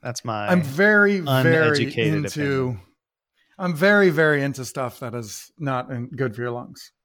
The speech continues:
Speaker 2: you know? So how's your, uh, how was your Thanksgiving? Happy Thanksgiving. I'm
Speaker 1: Happy
Speaker 2: thankful for
Speaker 1: Thanksgiving.
Speaker 2: you.
Speaker 1: Yeah, yeah,
Speaker 2: Thankful
Speaker 1: same,
Speaker 2: for,
Speaker 1: same.
Speaker 2: for the Stand Up Soldiers. Uh, thank you for all the Thanksgiving gifts. Did you get yours?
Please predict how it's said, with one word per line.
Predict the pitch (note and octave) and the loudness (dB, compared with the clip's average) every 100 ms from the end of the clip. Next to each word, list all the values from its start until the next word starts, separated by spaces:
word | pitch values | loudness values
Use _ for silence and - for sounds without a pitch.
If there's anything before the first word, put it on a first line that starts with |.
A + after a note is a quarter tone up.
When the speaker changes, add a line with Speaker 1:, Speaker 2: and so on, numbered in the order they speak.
| _ G#3 | _ -12
Speaker 2:
you | C#3+ | -8
know? | D3+ _ - - - - _ _ _ _ _ _ _ - _ _ _ | -8 _ -16 -14 -14 -16 _ _ _ _ _ _ _ -20 _ _ _
So | - G3+ | -2 2
how's | A#3+ | 2
your, | D#4 F#4+ | 2 4
uh, | C4 G#3 F#3+ F3 | 4 6 6 4
how | F3 | 2
was | B3+ A#3 | -2 -2
your | A#3+ | -2
Thanksgiving? | B3+ A3 - A#3 F#4+ G3+ | -2 -2 0 0 0 0
Happy | E3+ F#3 | 2 0
Thanksgiving. | G3+ A#3+ G#3+ - B3+ F#4 G#3 G#2 - | -2 -4 -4 -2 -2 -2 -6 -8 -12
I'm | C#3 | -4
Speaker 1:
Happy | - F#3+ | 0 0
Speaker 2:
thankful | F#3+ G#3 - F#3+ | 0 -2 0 0
for | |
Speaker 1:
Thanksgiving. | - D#3+ F3 E3 | 2 2 0 -2
Speaker 2:
you. | _ _ _ - | _ _ _ -6
Speaker 1:
Yeah, | B2+ G#2 B2 - - | -2 0 0 -2 -4
yeah, | A#2 | 0
Speaker 2:
Thankful | F3 G3 F3 | 2 2 0
Speaker 1:
same, | A2+ | 0
Speaker 2:
for, | E3+ E3 D#3+ D#3 | 2 2 4 2
Speaker 1:
same. | A2+ A#2+ E3 E3 _ _ _ | 0 -6 -10 -14 _ _ _
Speaker 2:
for | - D#3+ D3+ | -4 0 0
the | C#3+ | -2
Stand | C#3 - F3 D#3+ | -6 -6 -4 -2
Up | D#3 B2+ | -2 -4
Soldiers. | - D3 D3 D3+ E3 F#3+ C4+ C4 - - | -6 -2 0 0 0 -2 -4 -10 -14 -8
Uh, | D#3+ D#3 | -2 -2
thank | D3 F3+ G3 | -2 -4 -2
you | B3 | -4
for | G#3+ G3 | 0 2
all | G3 | 2
the | F3 | 0
Thanksgiving | - E3+ - D#3 C#3+ D#3+ | -4 -6 -6 -6 -4 -4
gifts. | D3+ F#3 - - | -2 -2 -4 -10
Did | - D3+ D3+ | -10 -8 0
you | |
get | F3 F3 | 0 2
yours? | F#3+ G4 G4+ - | 2 2 0 -10